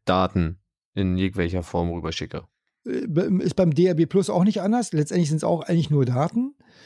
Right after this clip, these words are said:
Speaker 1: Hm.
Speaker 2: äh, verschlüsselt in diesem Multiplex. Ähm,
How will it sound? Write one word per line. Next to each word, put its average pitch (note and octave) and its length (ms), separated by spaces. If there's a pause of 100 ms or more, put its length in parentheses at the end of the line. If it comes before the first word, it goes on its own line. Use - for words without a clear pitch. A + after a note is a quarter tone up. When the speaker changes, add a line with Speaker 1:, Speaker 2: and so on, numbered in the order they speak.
(120)
Speaker 1:
Hm. A#2+ 240
Speaker 2:
äh, D3+ 160 (580)
verschlüsselt G3+ 540
in E3+ 160
diesem C#3 280
Multiplex. G#3+ 800 (420)
Ähm, D3+ 360